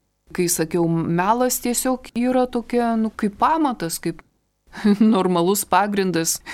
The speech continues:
<laughs> visų sprendžiamų <laughs> problemų.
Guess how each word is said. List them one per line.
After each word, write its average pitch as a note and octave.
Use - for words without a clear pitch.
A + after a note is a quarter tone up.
<laughs> F3+
visų A3
sprendžiamų F#3+
<laughs> -
problemų. F3+